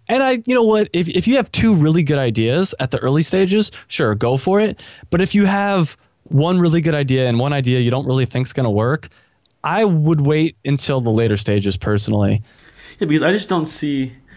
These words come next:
Speaker 2: how you can keep track if you're split testing ad copy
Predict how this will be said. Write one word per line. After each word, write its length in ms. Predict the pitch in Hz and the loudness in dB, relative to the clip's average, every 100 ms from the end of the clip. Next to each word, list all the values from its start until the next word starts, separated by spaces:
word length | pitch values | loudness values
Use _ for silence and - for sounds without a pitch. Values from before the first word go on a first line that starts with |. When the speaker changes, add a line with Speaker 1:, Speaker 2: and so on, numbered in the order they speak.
| - | -20
Speaker 2:
how 100 | - | -6
you 80 | 123 | -6
can 140 | 123 110 | -4 -6
keep 200 | 123 101 | -6 -4
track 280 | 120 101 | -4 -4
if 140 | 90 - | -6 -12
you're 60 | |
split 320 | 87 - 110 - | -14 -8 -8 -6
testing 540 | 104 101 - 95 - | -10 -10 -12 -12 -10
ad 240 | 92 98 | -8 -10
copy 640 | - 90 87 - 87 85 | -6 -6 -6 -8 -8 -8